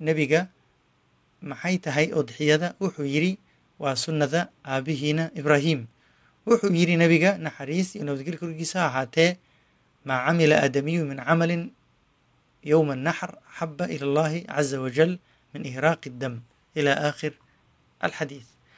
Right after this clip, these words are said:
Ma qabto aadane camalka maalinta gowraca xajka oo loogu jecel badan yahay xagga Alle daadinta dhiigga. Udxi-, udxiyada maalinta Qiyaame waxay la imaanaysaa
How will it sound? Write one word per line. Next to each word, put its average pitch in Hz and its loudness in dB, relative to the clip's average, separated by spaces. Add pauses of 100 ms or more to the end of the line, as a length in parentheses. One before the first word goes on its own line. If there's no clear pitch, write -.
(340)
Ma 143 4
qabto - -2 (260)
aadane 151 6 (240)
camalka 151 0
maalinta 143 2 (560)
gowraca 156 4 (280)
xajka - -4 (1200)
oo 151 4
loogu 143 6
jecel 151 4
badan 147 2
yahay 147 0 (560)
xagga 143 -2
Alle 151 6 (960)
daadinta 139 0 (300)
dhiigga. 165 0 (280)
Udxi-, - -4
udxiyada 165 4
maalinta 151 4
Qiyaame 143 4
waxay 165 2 (280)
la 156 2
imaanaysaa 139 4